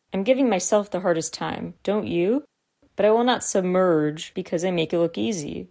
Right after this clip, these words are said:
unquote. There's that water, body of water illusion again. And in the comeback trailer, one of them does sit in this tub. And who walks past the tub is another member with one angel wing.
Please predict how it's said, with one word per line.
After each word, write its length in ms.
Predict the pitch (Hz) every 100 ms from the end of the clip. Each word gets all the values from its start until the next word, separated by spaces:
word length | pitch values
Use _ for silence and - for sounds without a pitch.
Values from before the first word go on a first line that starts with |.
| -
unquote. 600 | 180 175 165 151 - - _
There's 220 | 175 175
that 160 | 180 156
water, 540 | 175 190 185 165 170 -
body 240 | 175 180
of 100 | 175
water 600 | 165 175 175 170 156 156 175
illusion 520 | 180 185 185 165 165
again. 540 | 156 160 156 151 160 - _ _ _ -
And 220 | 196 180
in 140 | 262
the 80 | 269
comeback 420 | - 196 180 170
trailer, 580 | - 208 190 175 160 160
one 160 | 175 202
of 60 | 190
them 180 | 175
does 460 | 170 180 170 156 -
sit 220 | - 196
in 120 | 175 175
this 180 | 156
tub. 440 | - - 160 - - _ _ _
And 200 | 208 214
who 160 | 190 208
walks 240 | 185 180
past 300 | - 269 269
the 80 | 208
tub 460 | 170 180 165 156 165 -
is 160 | 180
another 300 | 185 196 202
member 540 | 170 165 160 156 151 156
with 260 | 175 175
one 300 | - 165 175
angel 480 | 180 165 165 170 151
wing. 320 | 147 - -